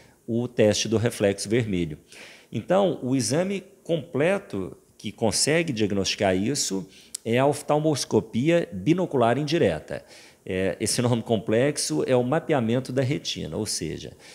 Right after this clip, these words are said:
é um exame feito sob dilatação pelo médico oftalmologista que vai mapear todas as áreas do fundo do olho da criança, tanto a retina central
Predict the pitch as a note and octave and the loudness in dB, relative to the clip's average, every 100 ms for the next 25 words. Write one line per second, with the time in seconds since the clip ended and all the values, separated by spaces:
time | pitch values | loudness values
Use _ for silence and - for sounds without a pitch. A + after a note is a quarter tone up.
0 | - - F#2+ F2 G2+ - G2+ F#2 - C#3+ | -16 -6 -2 0 -2 -2 -2 -2 -2 0
1 | E3+ C#3+ A2 G2+ - E2+ - E2+ E2+ B2 | 0 2 2 2 0 -6 -4 -6 -6 -8
2 | - _ - _ D3+ F3 C#3+ G#2+ G2 - | -14 _ -20 _ -4 -2 0 0 0 -2
3 | B2+ F3 F3+ D3 G#2 F#2 E2+ D2 F2 G#2 | -2 -2 -2 -2 0 0 -2 -2 -4 -4
4 | - E3 - - _ - G2 A2+ C3+ C3 | -6 -10 -12 -20 _ -10 -2 0 2 2
5 | F#3 - F3+ B2+ D3+ - F#3 G3 F#3+ F3 | 0 0 2 4 2 0 -2 0 0 2
6 | A#2 G#2+ B2 D3+ D#3+ C3 D3+ - D3+ F#3+ | 2 2 0 0 -2 -4 -6 -6 -4 -4
7 | G3 D#3 A#2 C#3+ D3+ D3+ G3 G#2+ E2 - | -2 2 2 2 -2 -2 -2 -2 -4 -8
8 | - _ _ - _ - E3 C3+ A#2+ A2 | -12 _ _ -20 _ -4 0 2 2 0
9 | - F#2+ - A2 G2+ G2+ F2+ F2+ - - | 0 0 0 0 2 4 4 4 0 -8